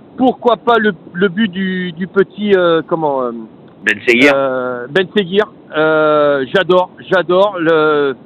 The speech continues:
Speaker 1: franchement, euh, le, le, le match contre Marseille que j'ai vu, en tout cas la première mi-temps, euh, il a deux fois moins,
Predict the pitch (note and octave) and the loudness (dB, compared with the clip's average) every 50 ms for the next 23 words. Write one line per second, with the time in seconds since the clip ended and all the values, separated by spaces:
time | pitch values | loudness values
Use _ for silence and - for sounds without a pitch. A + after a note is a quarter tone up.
0 | - - - - - - - - - - - - - F3+ F#3+ F3 - - F#3+ G3+ | -20 -20 -20 -20 -20 -20 -20 -20 -20 -20 -20 -8 -2 -2 -2 -2 -2 -2 0 2
1 | G3+ G3+ G3 F#3 E3+ E3 D#3+ D3+ E3 E3+ - E3+ D#3+ F3+ F3+ - F3 E3+ F3+ F#3 | 2 4 4 4 4 2 0 0 -2 -6 -4 -4 -2 -2 -2 -2 -2 -2 0 0
2 | G#3+ A3 G#3+ - - G3+ F3+ - - F#3+ F#3+ F#3+ F#3 - - - G#3+ G#3 G3 F#3 | 0 -2 -2 -2 -2 -4 -2 -2 0 -2 0 0 -2 -2 -2 -2 0 0 0 0
3 | - - F3+ E3 C#3 F#3 F#3+ F3+ G#3 G3+ F3 - - F3 - - F#3+ E3+ D#3+ - | -2 -2 -2 -2 0 -2 -2 0 0 0 0 -2 -4 -6 -2 0 0 0 0 -2
4 | - G3+ G3 G3 G3 F3+ F#3 F#3+ F3 - G3+ G3 G3 G#3 - - - - - - | -2 -2 0 0 0 0 0 -4 -4 -2 -2 -2 -2 -4 -10 -20 -20 -20 -20 -20
5 | - - - - - - - - C#3+ D3 C#3+ C#3+ C#3+ C#3+ C#3+ C#3 C#3 - - F3 | -20 -20 -20 -20 -20 -12 -6 -2 0 2 2 2 2 2 2 0 -2 -4 -4 -2
6 | D#3+ E3+ D#3 C#3+ C#3 A3 G#3+ - - A#3 G#3+ G#3+ G#3+ G#3+ G#3+ G#3 G3 F3 | 0 0 0 0 0 0 0 2 2 0 2 2 2 2 2 2 2 0